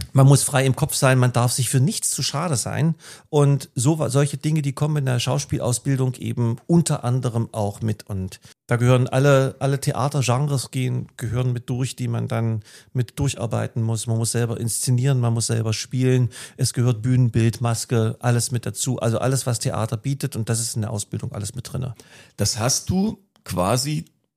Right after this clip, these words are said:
Speaker 2: parallel dann auch schon zum Chor gemacht, richtig? Bei
Speaker 1: Voller Unterricht,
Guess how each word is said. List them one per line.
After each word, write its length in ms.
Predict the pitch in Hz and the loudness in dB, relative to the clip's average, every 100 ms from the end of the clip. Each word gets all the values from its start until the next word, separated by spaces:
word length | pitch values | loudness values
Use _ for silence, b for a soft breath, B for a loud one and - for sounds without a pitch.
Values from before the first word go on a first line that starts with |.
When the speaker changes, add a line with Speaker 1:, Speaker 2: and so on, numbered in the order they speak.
| _ | _
Speaker 2:
parallel 840 | 101 101 104 101 98 101 135 180 | 4 4 2 2 2 4 4 2
dann 280 | - 147 151 | 2 2 2
auch 220 | - 139 | 2 2
schon 240 | 127 135 135 | 2 0 0
zum 300 | - 139 127 - | 0 -2 -4 0
Chor 500 | - 117 98 80 - | 4 6 6 0 -6
gemacht, 540 | 80 80 71 - - - | -4 -4 -4 -10 -16 -10
richtig? 680 | 143 - - - - - - - | -10 -8 -10 -8 -8 -8 -12 -10
Bei 120 | - - _ - | -10 -10 _ -4
Speaker 1:
Voller 340 | - 135 107 | 2 4 4
Unterricht, 640 | 151 190 208 226 226 - | 2 0 -2 -4 -8 -10